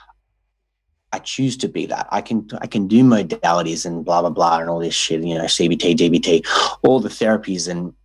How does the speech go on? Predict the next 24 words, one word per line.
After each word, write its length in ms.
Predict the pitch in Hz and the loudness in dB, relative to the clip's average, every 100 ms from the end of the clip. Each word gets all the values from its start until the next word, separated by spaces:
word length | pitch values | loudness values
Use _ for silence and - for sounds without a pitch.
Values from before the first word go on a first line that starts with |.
| _ _ | _ _
stuff 420 | - - 110 - | -8 -4 -4 -4
that 140 | 101 85 | -8 -4
there 160 | 95 | -4
is 160 | 92 90 | -2 0
out 260 | 104 120 98 | 2 2 0
there 180 | 90 | 0
and 280 | 85 85 85 - | 0 -4 -8 -8
all 140 | 98 101 | -4 0
the 120 | 98 | 2
evidence 480 | 113 117 101 80 - | 2 2 0 -4 -6
and 140 | 87 | -6
stuff 240 | - 90 - | -4 -4 -2
like 120 | - | -2
that. 180 | 98 190 | -2 0
But 100 | 196 | 0
I, 140 | - | -2
you 140 | 107 92 | -4 -4
know, 200 | 92 - | -2 -4
at 80 | - _ | -8 _
the 80 | 110 | 0
end 140 | 110 107 | 2 2
of 80 | |
the 80 | 98 | 0
day, 420 | 85 104 98 90 | 2 4 4 0